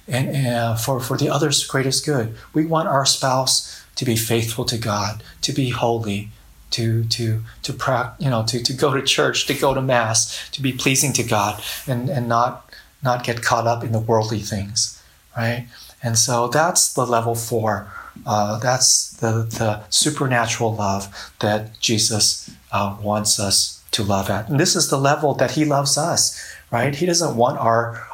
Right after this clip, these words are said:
our worldly, um, success or, or status or well-being so much, but he wants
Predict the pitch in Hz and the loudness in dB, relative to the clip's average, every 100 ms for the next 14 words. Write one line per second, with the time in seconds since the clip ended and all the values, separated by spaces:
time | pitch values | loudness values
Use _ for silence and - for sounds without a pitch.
0 | - 113 110 110 135 147 143 123 113 113 | 0 2 2 2 2 2 2 0 2 0
1 | - - - 117 113 104 107 - - _ | -6 -16 -6 -2 0 0 -4 -8 -16 _
2 | _ _ _ - - - - 127 - 127 | _ _ _ -8 -4 0 0 0 2 4
3 | 131 - - 113 113 110 110 - 123 123 | 4 2 2 0 0 0 0 2 4 4
4 | 131 135 - 110 107 127 131 135 160 147 | 4 2 2 2 2 2 2 0 2 2
5 | 120 113 107 - - - 139 135 139 139 | 2 2 2 -2 -8 -4 -2 0 2 2
6 | 143 - | 2 -2